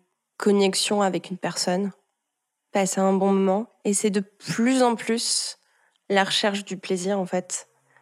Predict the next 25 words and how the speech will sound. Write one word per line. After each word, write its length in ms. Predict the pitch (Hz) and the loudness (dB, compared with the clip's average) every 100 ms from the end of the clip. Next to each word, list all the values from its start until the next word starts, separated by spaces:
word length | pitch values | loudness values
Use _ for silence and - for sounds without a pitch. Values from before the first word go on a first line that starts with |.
| _ _ | _ _
Ça 160 | - 185 | 2 2
l'était 220 | 185 202 | 2 0
beaucoup 360 | 185 233 - | 0 0 2
moins 280 | 247 240 240 | 4 6 6
à 160 | 220 214 | 6 6
un 20 | |
moment. 380 | 208 202 202 269 - _ _ _ _ _ _ _ - | 4 4 2 0 -12 _ _ _ _ _ _ _ -2
Et 120 | 202 | 0
en 120 | 185 | 2
fait, 280 | 180 220 220 | 0 0 0
ça 100 | 208 | 0
paraît 160 | 190 190 | 0 0
bête 220 | 190 196 | 0 0
à 80 | 202 | 0
dire, 120 | 214 | 0
mais 120 | 196 | 0
je 80 | - | -4
suis 160 | - - _ _ | -8 -20 _ _
contente 380 | - 214 220 220 | -6 -2 0 2
d'avoir 300 | 208 190 190 | 2 2 0
des 80 | 190 | -4
problèmes, 580 | - - 196 202 196 190 - | -4 -4 0 2 0 -2 -2
entre 300 | 226 226 247 | 0 0 0
guillemets, 340 | 214 202 226 226 | 0 2 2 4
normaux, 460 | 220 220 226 254 | 4 4 2 2